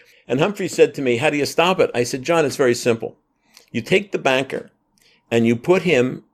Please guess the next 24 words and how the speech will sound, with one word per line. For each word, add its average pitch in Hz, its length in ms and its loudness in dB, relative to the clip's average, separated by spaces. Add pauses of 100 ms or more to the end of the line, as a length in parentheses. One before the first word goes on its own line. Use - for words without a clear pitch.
(120)
in 110 100 4
an 104 100 0
orange 139 460 -2
jumpsuit, 120 540 -4 (500)
in 107 120 -2
a 101 60 -2
six-by-six - 1080 -2
cell 90 580 0 (480)
with 104 160 2
a - 40 4
guy 135 240 2
named 139 340 0
Bruno 113 440 2
who's 113 160 -4
got - 240 0
two 208 180 -2
fang 185 460 -4
tattoos 151 560 2
on 95 120 -2
the 92 80 0
side 127 260 2
of 127 80 0
his 117 140 -4
neck, 113 340 -4